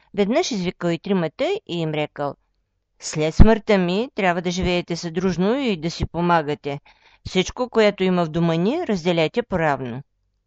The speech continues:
Двамата по-големи сина на стареца вече били женени, а малкият не. И ако трябва да бъдем честни, снахите били твърде алчни.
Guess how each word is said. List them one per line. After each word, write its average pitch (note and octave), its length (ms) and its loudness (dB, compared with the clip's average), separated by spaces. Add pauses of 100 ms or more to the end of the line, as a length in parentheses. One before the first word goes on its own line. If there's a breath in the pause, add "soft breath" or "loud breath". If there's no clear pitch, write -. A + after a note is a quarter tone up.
(800)
Двамата B3+ 440 4
по-големи G3 480 2
сина F#3 320 0
на D#3 140 -2
стареца F#4 520 0
вече E4 260 -2
били G#3+ 240 0
женени, F3+ 500 0
а D#4+ 80 -2
малкият G#3+ 600 -2
не. C#3+ 240 -2 (540 loud breath)
И E3+ 260 -6
ако D3 180 -10
трябва F3+ 260 -2
да D#3+ 120 -4
бъдем E3 320 -2
честни, G#3 640 -2
снахите E3+ 600 -6
били D3 400 -8 (100)
твърде C#3+ 640 -4
алчни. C3 720 -6